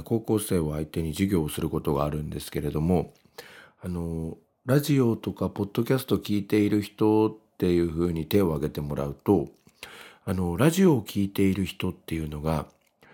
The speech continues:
クラス、まあ、三十五人から四十人ぐらいのクラスなんですけれども、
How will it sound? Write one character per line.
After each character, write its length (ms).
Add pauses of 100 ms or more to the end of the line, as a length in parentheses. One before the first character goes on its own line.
(280)
ク 160
ラ 140
ス、 360
ま 380
あ、 60
三 240
十 160
五 160
人 180
か 120
ら 100
四 260
十 160
人 220
ぐ 80
ら 100
い 60
の 80
ク 140
ラ 100
ス 240
な 100
ん 80
で 80
す 100
け 100
れ 60
ど 100
も、 280